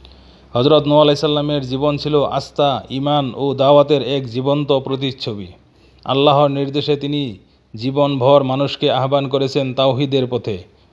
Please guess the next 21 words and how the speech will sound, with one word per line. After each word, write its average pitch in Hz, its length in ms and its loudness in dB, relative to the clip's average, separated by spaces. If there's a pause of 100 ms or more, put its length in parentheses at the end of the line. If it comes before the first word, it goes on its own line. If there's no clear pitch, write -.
প্লাবনের 143 440 4
পর 139 340 2
তিনিই 160 320 0
হলেন 147 280 2
মানবজাতির 131 720 -2
পিতা, 117 460 -8 (720)
কারণ 139 440 4 (220)
ততক্ষণে 156 560 -4
পৃথিবীর 139 460 -6
সকল 143 580 0
কাফির 139 380 0
ধ্বংসপ্রাপ্ত 127 640 -6
হয়েছে। 110 460 -4 (540)
হযরত 147 360 2
নূহ 156 100 2
আলাইহিস 170 240 6
সালামের 147 420 -2
তিন 165 340 -6
ঈমানদার 147 480 -2
পুত্র 139 360 -6
ছিল, 95 260 -10